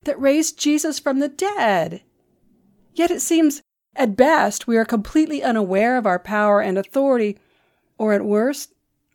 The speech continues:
we don't care, and we therefore make a mockery of the cross. Which is it for you? Regardless of where you may have been, where I may have been in our understanding of our authority and our power,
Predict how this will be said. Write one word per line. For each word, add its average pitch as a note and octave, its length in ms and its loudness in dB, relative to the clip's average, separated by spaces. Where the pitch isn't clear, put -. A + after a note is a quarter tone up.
we A3 160 -4
don't A3 220 -4
care, A#3 640 -10
and G#3+ 120 -4
we A3 100 0
therefore G3+ 680 -6
make G3+ 220 -4
a F#3+ 60 -6
mockery F#3 680 -6
of F3 100 -12
the F#3 80 -10
cross. - 600 -10
Which C4+ 260 -6
is C4 280 -4
it G3 180 -6
for G3+ 160 -8
you? F#3+ 460 -8
Regardless C#4 640 0
of A3 240 -2
where A3+ 180 -2
you G#3+ 180 0
may G#3+ 200 0
have G3 200 -4
been, F3 260 -6
where F3 180 -4
I A3+ 240 0
may G3+ 180 -2
have F#3 300 -6
been F#3 200 -4
in G3 140 -8
our F#3 160 -6
understanding G3+ 640 -6
of F3+ 80 -10
our F3 140 -4
authority F#3+ 420 -6
and F3 100 -8
our D#3+ 120 -10
power, F#3 500 -6